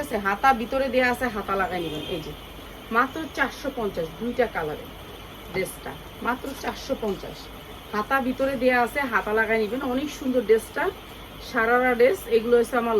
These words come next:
লসের ফসল, আর আমার অনেক লসের ফসল। মাত্র চারশো পঞ্চাশ টাকা, যার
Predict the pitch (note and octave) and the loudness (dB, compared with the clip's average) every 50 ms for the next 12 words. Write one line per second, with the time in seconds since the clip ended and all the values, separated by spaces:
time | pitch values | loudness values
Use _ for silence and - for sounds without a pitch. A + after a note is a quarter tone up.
0 | F#3+ G3 G#3 G3 - - B3 A#3+ - A#3+ A#3 A#3 - B3+ C#4+ F4+ G#4+ G#4+ - - | 4 4 2 2 4 4 4 4 2 -2 -2 2 4 4 6 6 6 4 0 -6
1 | - - - - - - - - - - E3+ E3+ E3+ E3+ E3 D#3 - - - - | -16 -16 -16 -16 -16 -16 -16 -14 -8 -4 -2 0 0 0 -2 -4 -6 -10 -10 -6
2 | F#3+ F#3 F#3 F#3 F3+ F3 F#3+ A3 B3+ D4+ D#4+ - - B3+ A3+ A3+ A3 - B3+ A#3+ | -4 -2 -2 -2 -2 -2 -2 0 0 0 -2 -2 0 2 2 2 2 2 2 2
3 | - B3 A3 - - D4+ G4+ G4+ F4 A#3 G#3+ A3 A3 - - A#3 A#3+ A#3+ - B3+ | 2 0 -2 -2 0 2 4 4 4 4 2 0 0 0 0 0 0 0 0 -2
4 | A3+ - - - A#3 - - A3 G#3 F#3+ G3+ F3+ - F3 E3 D#3+ D#3+ D3+ D3+ G#3+ | -4 -2 -4 -4 -4 -4 -4 -4 -4 -4 -6 -6 -6 -6 -6 -6 -6 -6 -4 -4
5 | A3+ B3 B3+ B3+ | -2 0 0 0